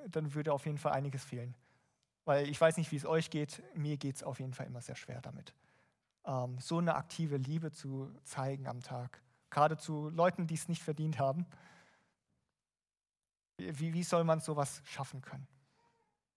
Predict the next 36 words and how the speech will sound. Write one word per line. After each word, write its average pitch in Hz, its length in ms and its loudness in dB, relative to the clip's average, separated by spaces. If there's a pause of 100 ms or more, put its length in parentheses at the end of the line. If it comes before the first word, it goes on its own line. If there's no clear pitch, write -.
(180)
Ja, 156 80 10
und - 380 -2
dazu 165 200 2
kommen 180 160 2
wir 175 60 6
jetzt 170 140 0
dann 170 140 2
eben 165 140 2
im 160 120 0
dritten - 300 -8
Punkt. - 420 -8
Einfach 170 260 2
vier 214 280 0
Punkte 190 560 -2
habe 156 160 -4
ich 131 80 -10
hier, 165 260 2 (640)
die 170 180 0
ich - 160 -6
glaube, 170 380 4
uns 170 200 -2
helfen 156 340 -2
können, 135 480 -6 (160)
wirklich 170 340 0
auch 165 160 2
im 156 80 -2
Alltag 151 600 0
so 151 140 -6
eine 151 200 -2
Liebe 165 360 -2
immer 151 200 -2
mehr 147 120 -2
ans 147 180 -4
Licht 143 200 -8
zu 131 140 -12
bringen. 127 460 -6